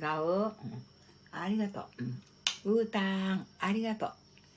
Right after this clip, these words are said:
かわいいサムネ。ブルちゃんだ。ブルドッグちゃん、ありがとう。うん。うーたん、ね。うん。ありがとね。うん。ありがとう。うん。あれ、出ちゃったよ、また。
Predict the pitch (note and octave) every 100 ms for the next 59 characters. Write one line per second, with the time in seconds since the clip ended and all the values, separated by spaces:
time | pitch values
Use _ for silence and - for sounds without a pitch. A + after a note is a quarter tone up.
0 | - - G3 G3 G#3 G3+ G3 D#3 E3+ D3+
1 | C#3 - - G#3 A3 - B2 A#2+ - -
2 | - - - - F3+ F3+ F#3 F3 F#3 -
3 | C#3+ - - - - - E3+ F#3 G3+ F#3+
4 | - - B2+ B2 - - - - - -
5 | - - - - - E3 E3 D#3+ D3+ D3
6 | D3 C#3 A#2+ - D#3+ G3 G3 B2+ C3 -
7 | - - - - - - G3 G3+ G3+ G#3
8 | F#3 F#3 A3 G#3+ - B2+ - - - -
9 | - - - - - - E3 F3+ F#3+ F#3+
10 | - - - - A#2+ A2+ G#2+ - - -
11 | - - - - - E3+ A3 F#3+ - F3+
12 | A#3+ A#3+ G3+ - - G3+ G3+ F#3